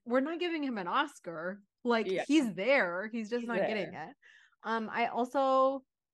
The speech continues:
Speaker 1: took Bob out. I have him at six, though, and I do feel like if Poor Things falls for some reason, I'll put him back in.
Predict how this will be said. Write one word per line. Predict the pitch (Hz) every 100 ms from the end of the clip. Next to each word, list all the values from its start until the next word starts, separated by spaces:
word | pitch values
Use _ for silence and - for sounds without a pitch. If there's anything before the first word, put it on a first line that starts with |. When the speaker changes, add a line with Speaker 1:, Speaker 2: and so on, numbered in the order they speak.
| _
Speaker 1:
took | 254 233 185
Bob | 185 190 196
out. | 190 202 240 254 _ _ - - - _ _ _
I | 214
have | 262 339
him | 339
at | 262
six, | - 214 -
though, | 254 254
and | 240
I | 233
do | 208 208
feel | 202 220
like | 208 196
if | 190 -
Poor | 220 196
Things | 196 175 160
falls | - - 247 240 233 226
for | 240 214
some | 240 214
reason, | 208 214 202 208 196 196 190 196 _ _ _ _ -
I'll | 208
put | 208
him | 190
back | 165 - 233
in. | 247 226 220 220